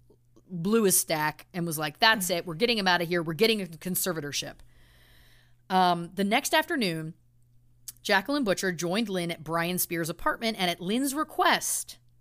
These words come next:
got on the phone with Jamie's attorney, Geraldine Weil.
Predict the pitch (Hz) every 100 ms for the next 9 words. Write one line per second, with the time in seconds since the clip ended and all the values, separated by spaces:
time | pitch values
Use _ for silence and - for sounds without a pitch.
0 | _ _ _ 185 202 262 349 392 - 233
1 | 226 226 190 190 170 170 180 - - 277
2 | 190 180 151 170 170 175 165 165 151 160
3 | 151 139 95